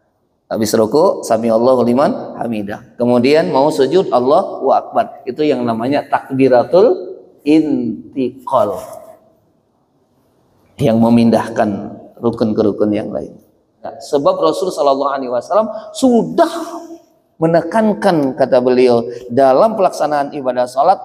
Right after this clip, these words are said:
"Shallu kama ra'aitumuni usolli." Salatlah engkau sebagaimana engkau melihat aku salat. Gerakannya, ya, terus bacaannya dan sebagainya.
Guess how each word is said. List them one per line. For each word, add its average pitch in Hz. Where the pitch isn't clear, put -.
"Shallu 127
kama 120
ra'aitumuni 107
usolli." 101
Salatlah 107
engkau 104
sebagaimana 113
engkau 117
melihat 120
aku 110
salat. 107
Gerakannya, 110
ya, 151
terus 117
bacaannya 104
dan 104
sebagainya. -